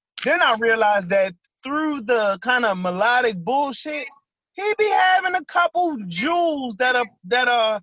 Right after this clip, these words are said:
specific to no specific age group. You know what I mean? Just on some old, uh, uh, hustler spirit shit. And I think he, he apparently does that more or more consistently than anybody of that generation.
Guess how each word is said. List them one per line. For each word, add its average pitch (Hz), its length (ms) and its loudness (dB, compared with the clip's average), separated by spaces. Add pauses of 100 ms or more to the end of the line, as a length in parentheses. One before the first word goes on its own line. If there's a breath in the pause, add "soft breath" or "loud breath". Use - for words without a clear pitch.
(360)
specific 233 760 -2 (120)
to 240 320 -4
no 254 300 2
specific 220 520 -6
age 180 380 -2
group. 127 240 -12 (460)
You 262 100 -2
know 269 60 2
what 262 100 2
I 262 120 2
mean? 254 120 -2
Just 285 200 -4
on 240 220 2
some 220 220 -4
old, 202 360 0 (380)
uh, 185 340 4
uh, 185 220 2
hustler 208 480 -2
spirit 185 580 -4 (540)
shit. 180 320 -2
And 202 140 0
I 220 60 2
think 214 260 0
he, 220 180 -4
he 208 240 -4
apparently 226 480 -2
does 196 280 0
that 175 240 0
more 214 500 2
or - 80 -2
more 190 220 -2
consistently 170 760 -10 (320)
than 165 180 -4
anybody 190 640 0
of 180 260 2
that 190 200 0
generation. 185 680 -4